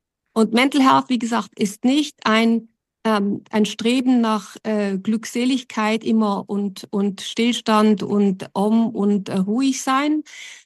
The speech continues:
Mental Health bewegt sich auf einem Spektrum und wir lernen es hoffentlich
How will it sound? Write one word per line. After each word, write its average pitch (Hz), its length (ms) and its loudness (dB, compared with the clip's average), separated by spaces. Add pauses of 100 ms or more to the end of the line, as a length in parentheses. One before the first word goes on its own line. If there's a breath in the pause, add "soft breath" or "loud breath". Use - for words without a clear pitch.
(120)
Mental 269 460 2
Health 247 580 0
bewegt 226 360 -2
sich - 220 -6
auf 185 220 -4
einem 165 200 0
Spektrum - 1000 0
und 185 360 6 (260)
wir 220 220 8
lernen 214 460 8
es 196 200 0
hoffentlich 185 680 2